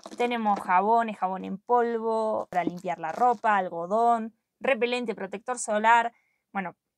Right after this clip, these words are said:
todo lo que sea de baño, perfumería, limpieza está en este cajón. Y el último cajón tiene tuppers y bowls, nada más. Es solo de esto. Está todo muy a medida metido. Pero bueno, tenemos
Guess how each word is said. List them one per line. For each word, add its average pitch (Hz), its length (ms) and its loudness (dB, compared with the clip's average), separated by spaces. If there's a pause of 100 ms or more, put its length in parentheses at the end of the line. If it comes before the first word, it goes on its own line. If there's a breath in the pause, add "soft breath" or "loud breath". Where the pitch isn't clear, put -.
(180)
todo 403 140 2
lo 339 140 0
que 254 120 -2
sea 269 260 2
de 226 160 0
baño, 277 360 0
perfumería, 214 580 -4
limpieza 214 520 -4
está - 300 -8
en 190 80 -4
este 180 200 -12
cajón. 349 480 0 (100)
Y 311 120 -4
el 381 100 2
último 311 320 -2
cajón 320 460 -2 (320)
tiene 262 380 -6
tuppers 233 540 0
y 196 100 -12
bowls, 202 520 0 (180)
nada 175 200 -4
más. 214 360 -4 (260)
Es - 580 -14
solo 254 400 -8
de 208 80 -6
esto. 285 460 -10
Está - 160 -4
todo 226 420 6
muy 269 420 -6
a 196 320 0
medida 202 380 -2
metido. 208 520 -2
Pero 196 160 -4
bueno, 170 220 -6
tenemos 185 460 -10